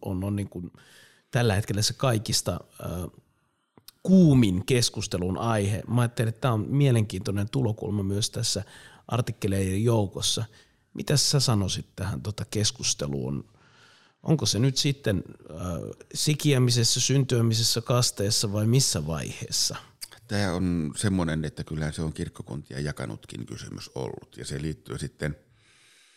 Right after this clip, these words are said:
Speaker 2: että usein tää kastekysymys tosiasiat, sillä juurelta löytyy kysymys siitä, mitä me ajattelemme synnistä
Speaker 1: Mm.
Speaker 2: ja synnin olemisesta.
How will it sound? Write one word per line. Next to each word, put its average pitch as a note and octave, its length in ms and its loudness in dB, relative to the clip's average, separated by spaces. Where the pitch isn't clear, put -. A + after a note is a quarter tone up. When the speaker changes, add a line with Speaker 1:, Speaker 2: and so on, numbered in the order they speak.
Speaker 2:
että - 180 -2
usein D3+ 320 2
tää A2 140 0
kastekysymys F2+ 1120 -4
tosiasiat, F2+ 560 -4
sillä E2 160 0
juurelta E2 520 -2
löytyy D#2 380 -4
kysymys E2 440 -8
siitä, D#2 200 -4
mitä D#2 220 -4
me B1 100 -4
ajattelemme - 340 -8
synnistä - 600 -10
Speaker 1:
Mm. A2+ 260 0
Speaker 2:
ja F#2 60 -2
synnin D2 340 -8
olemisesta. - 640 -10